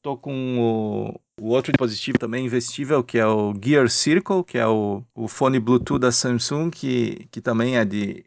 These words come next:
que tem alguns sensores, alguma, alguns sensores de toque, e eu vou fazer em seguida o, o, o reboxing dele, e depois eu coloco lá no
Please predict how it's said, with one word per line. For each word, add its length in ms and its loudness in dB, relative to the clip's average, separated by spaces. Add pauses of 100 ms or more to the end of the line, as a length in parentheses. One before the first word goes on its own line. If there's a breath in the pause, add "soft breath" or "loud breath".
que 100 -20
tem 160 -2
alguns 260 -2
sensores, 600 0
alguma, 680 -6 (1040 soft breath)
alguns 380 -4
sensores 400 0
de 100 0
toque, 560 2 (240)
e 300 -4
eu 100 4
vou 80 2
fazer 540 2
em 80 -2
seguida 500 2
o, 1000 -4
o, 80 -16 (200)
o 200 -6
reboxing 560 2
dele, 400 2 (100)
e 80 -12
depois 320 0
eu 80 4
coloco 540 -2 (200)
lá 220 -4
no 320 -4